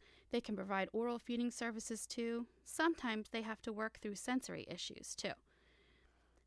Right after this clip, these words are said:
The occupational therapy, or O T, works on fine motor skills and sensory processing.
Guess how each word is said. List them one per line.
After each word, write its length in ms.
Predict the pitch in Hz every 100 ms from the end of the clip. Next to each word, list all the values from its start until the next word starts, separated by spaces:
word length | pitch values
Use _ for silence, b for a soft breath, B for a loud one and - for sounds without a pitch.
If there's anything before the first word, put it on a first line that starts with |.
| _ 214
The 420 | 233 226 220 208
occupational 720 | 226 247 247 277 392 285 220 202
therapy, 540 | 185 180 180 - 233 254
or 200 | 185 208
O 120 | 220
T, 440 | - 214 175 226 - 226
works 460 | 220 247 285 - -
on 240 | 196 190
fine 360 | - 226 240 294
motor 260 | 262 262
skills 520 | 254 - 220 214 214 -
and 160 | 196 190
sensory 420 | 220 220 - 196
processing. 720 | - 180 - - - 208